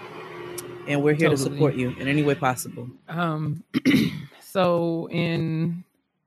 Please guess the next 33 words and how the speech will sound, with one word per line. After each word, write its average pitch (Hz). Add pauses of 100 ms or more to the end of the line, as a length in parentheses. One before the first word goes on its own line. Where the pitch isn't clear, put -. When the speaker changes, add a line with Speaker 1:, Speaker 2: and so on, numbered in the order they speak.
(640)
Speaker 2:
news 247
of 147
what 160
is 156
going 170
on 156
or 120
not 151
going 135
on 98
in 143
the 143
world, 131 (160)
did 143
you 156
have 160
some -
things 151
that 143
you 139
wanted 147
to 156
highlight 147
first, 143
sis? 151 (320)
Or 135
should 127
we -
just 127 (140)
Speaker 1:
Well, 175
Colin 196
Kaepernick 196
Speaker 2:
Oh. -